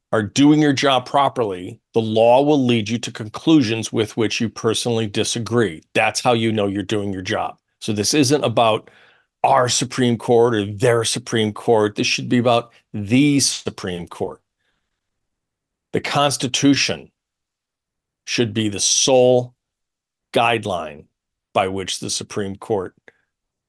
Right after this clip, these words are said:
rules. Anything else is inappropriate. And we had a D C court today, Court of Appeals for the Federal Circuit, or for the D C Circuit, that said,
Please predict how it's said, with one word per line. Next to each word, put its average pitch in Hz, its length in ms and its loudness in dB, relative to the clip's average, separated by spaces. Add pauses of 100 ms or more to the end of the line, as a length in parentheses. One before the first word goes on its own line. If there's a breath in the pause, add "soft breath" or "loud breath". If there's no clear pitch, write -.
(520)
rules. 85 520 -10 (1300)
Anything 127 420 0
else 120 440 0
is 95 200 -8
inappropriate. 107 680 -2 (800)
And 82 100 -10
we 98 120 -2
had 107 80 -2
a 101 60 -2
D 120 220 0
C 120 220 0
court 127 320 0
today, 180 680 0 (1120)
Court 117 200 0
of 113 80 0
Appeals 123 420 0
for 123 140 -4
the 117 80 -2
Federal 123 340 0
Circuit, 160 560 -2
or 107 140 -2
for 113 140 -6
the 110 100 -4
D 123 180 0
C 127 220 0
Circuit, 127 500 -2
that 120 160 -6
said, 147 380 2